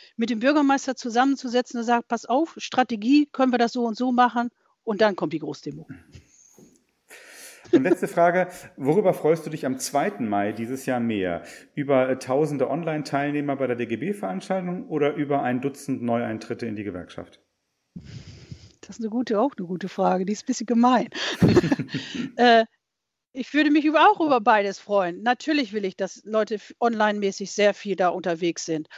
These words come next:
Speaker 1: Und aber ich sag auch klar, wir brauchen Mitglieder, Mitglieder, um diese, um auch nach Corona-Zeiten ganz viel Neues zu entwickeln. Und nicht, dass wir wieder zurückfallen in alte
Speaker 2: Mhm.
Speaker 1: Mechanismen.
Speaker 2: Mhm.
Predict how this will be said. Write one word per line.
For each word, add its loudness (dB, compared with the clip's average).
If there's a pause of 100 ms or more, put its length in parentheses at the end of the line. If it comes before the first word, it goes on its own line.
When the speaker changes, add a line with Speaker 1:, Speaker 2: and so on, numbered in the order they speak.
(140)
Speaker 1:
Und 2
aber 6
ich -4
sag 0
auch 4
klar, 4
wir -2
brauchen -4
Mitglieder, -2
Mitglieder, -4 (260)
um -4 (100)
diese, 2 (360)
um 0
auch 0
nach 4
Corona-Zeiten -8 (220)
ganz 0
viel -6
Neues -2
zu -8
entwickeln. -8 (420)
Und -2
nicht, 2
dass -2
wir 0
wieder 0
zurückfallen -2 (100)
in -8
alte -4 (220)
Speaker 2:
Mhm. -10 (360)
Speaker 1:
Mechanismen. -4 (260)
Speaker 2:
Mhm. -14